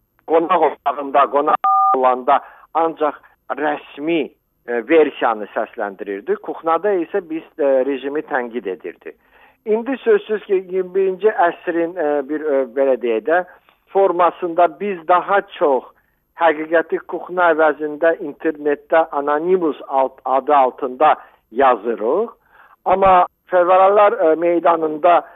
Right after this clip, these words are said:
e, kamera bizə yaxınlaşanda, küçədə intervyu görə-, götürəndə biz çalışırıq rəsmi sözləri deyək. Onu nəyi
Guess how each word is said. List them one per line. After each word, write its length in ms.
e, 200
kamera 440
bizə 320
yaxınlaşanda, 960
küçədə 400
intervyu 480
görə-, 240
götürəndə 520
biz 220
çalışırıq 560
rəsmi 540
sözləri 560
deyək. 240
Onu 440
nəyi 460